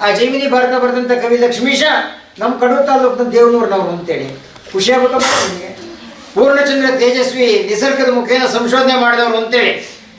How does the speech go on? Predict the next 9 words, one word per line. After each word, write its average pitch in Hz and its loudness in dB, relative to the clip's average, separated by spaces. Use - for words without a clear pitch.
ಪ್ರಾಯಶಃ 247 2
ಎಂತೆಂಥ 269 0
ಕೃತಿಗಳು 262 -2
ಬರ್ತಾರೆ. 247 0
ಕಾರವಾರ 240 2
ಇರ್ಬೋದು, 240 0
ವಿಸ್ಮಯ 233 0
ಇರ್ಬೋದು, 226 0
ಎಷ್ಟಲ್ವಾ? 254 0